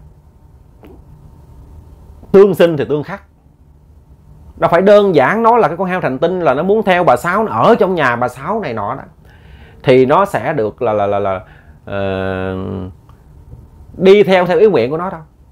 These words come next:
Luật các bạn. Chứ không có giống như cái, những, những cái luật vô hình đó thì mấy con ma quỷ nó bắt người cỡ nào. Thì ổng nói trong đầu á, ổng nói là bây giờ á nghe,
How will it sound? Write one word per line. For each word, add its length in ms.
Luật 260
các 80
bạn. 200
Chứ 80
không 160
có 360
giống 100
như 80
cái, 100
những, 300
những 120
cái 80
luật 160
vô 200
hình 220
đó 200
thì 100
mấy 140
con 120
ma 180
quỷ 220
nó 80
bắt 180
người 180
cỡ 120
nào. 240
Thì 340
ổng 260
nói 160
trong 180
đầu 260
á, 80
ổng 180
nói 160
là 120
bây 340
giờ 440
á 60
nghe, 200